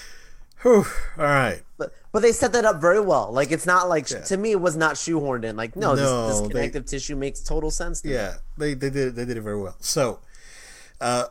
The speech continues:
Speaker 1: you know, we go and, uh, um, they go and intercept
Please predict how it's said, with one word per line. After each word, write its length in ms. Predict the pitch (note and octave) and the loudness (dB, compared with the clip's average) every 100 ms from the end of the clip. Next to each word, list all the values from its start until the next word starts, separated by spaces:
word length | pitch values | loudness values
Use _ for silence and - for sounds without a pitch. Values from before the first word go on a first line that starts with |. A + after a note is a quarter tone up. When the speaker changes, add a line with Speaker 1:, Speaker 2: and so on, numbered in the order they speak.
| - | -8
Speaker 1:
you 240 | C#3 B2+ | -8 -2
know, 100 | C3 | 0
we 160 | B2+ C#3+ | 2 2
go 380 | C#3+ D3 D3+ E3+ | 4 4 2 0
and, 260 | C#3+ C#3+ C#3+ | -2 0 2
uh, 480 | C#3 C#3 C#3 C#3 C3+ - - - | 6 6 6 6 4 -4 -14 -6
um, 400 | B2+ B2 A2+ G#2 _ | -2 -2 -4 -10 _
they 260 | A#2+ B2 A#2 | -2 -2 0
go 240 | B2+ C3+ | 2 2
and 100 | C3+ | 0
intercept 760 | A#2 C3 B2+ - A#2+ A2 - | 0 -2 0 2 2 2 -4